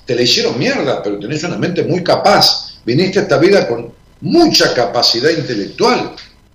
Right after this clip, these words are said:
Viniste a esta vida con, con, con,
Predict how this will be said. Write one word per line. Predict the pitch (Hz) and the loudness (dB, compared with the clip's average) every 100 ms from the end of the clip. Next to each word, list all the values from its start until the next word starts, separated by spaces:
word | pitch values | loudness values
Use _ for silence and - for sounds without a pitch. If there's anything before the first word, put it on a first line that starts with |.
| _ _ - - - - - | _ _ -20 -20 -20 -20 -12
Viniste | 139 196 226 | -8 -6 -4
a | |
esta | - 127 | 0 2
vida | 151 254 - | 2 0 -2
con, | 147 120 - | -2 -4 -10
con, | - 113 107 - | -8 -8 -8 -12
con, | 110 107 95 | -10 -10 -12